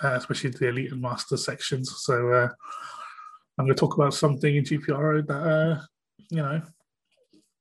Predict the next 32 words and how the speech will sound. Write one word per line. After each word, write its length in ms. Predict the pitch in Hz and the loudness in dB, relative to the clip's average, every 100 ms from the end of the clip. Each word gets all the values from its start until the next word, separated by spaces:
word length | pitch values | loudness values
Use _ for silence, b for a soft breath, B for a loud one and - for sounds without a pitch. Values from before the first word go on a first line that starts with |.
| _ _ - | _ _ -4
that 120 | 156 | -2
I 100 | 139 | -2
can 180 | - 143 | -2 -4
actually 260 | - - | -4 -4
talk 220 | 143 214 208 | 0 0 0
about, 260 | 165 123 | 0 0
which 160 | 123 - | -4 -6
is 140 | 120 | -4
the 120 | 135 | -2
actual, 220 | 123 - 135 | -2 0 0
the 100 | 131 | 0
forum 300 | - 208 151 | 2 2 2
games. 420 | 123 113 110 - _ B B B B B B - | 0 -4 -10 -16 _ B B B B B B 2
Uh, 300 | 120 123 123 | 6 8 6
one 120 | 127 | 4
of 100 | 131 | 4
the 100 | 123 | 2
major 340 | 120 143 127 107 | 4 4 4 2
forum 300 | 127 113 113 | 0 -2 -2
games 300 | 107 107 107 | -2 -4 -6
that 120 | 110 | -6
have 100 | 120 | -2
been 120 | 120 | -4
played 300 | 113 117 113 | 0 2 2
at 80 | 110 | 2
the 80 | 117 | 0
moment 420 | 113 110 113 135 | -2 -4 -4 -2
is 200 | 123 - | -2 -2
the 260 | - 123 110 | -2 -2 0
Forum 320 | 139 127 127 | 2 2 2
Games 240 | 120 117 | -2 -2
Championships. 920 | - 147 165 143 113 - - - - | 0 0 2 -2 -4 -10 -12 -14 -16